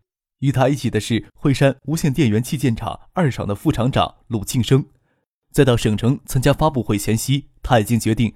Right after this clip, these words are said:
加盟爱达电子，担任生产运营部的副经理，实际上协助苏京东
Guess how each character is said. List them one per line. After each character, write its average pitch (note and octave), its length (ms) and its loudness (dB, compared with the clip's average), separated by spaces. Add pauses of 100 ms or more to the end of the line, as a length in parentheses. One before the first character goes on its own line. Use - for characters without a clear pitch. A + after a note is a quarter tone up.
(120)
加 D3+ 180 -2
盟 C#3+ 200 0
爱 D3+ 100 -2
达 A#2+ 140 0
电 B2 180 2
子， - 260 -10 (300)
担 C#3+ 140 4
任 B2 100 4
生 D3+ 160 0
产 B2 180 -2 (100)
运 D3 140 2
营 C3 120 2
部 C#4 160 2
的 - 200 -4
副 - 160 -8
经 D#3 220 0
理， G2 220 -8 (460)
实 - 180 -2
际 C3 120 2
上 A2+ 300 2
协 - 180 2
助 D#3 140 2
苏 D#3+ 160 -2
京 E3 160 0
东 E3+ 180 2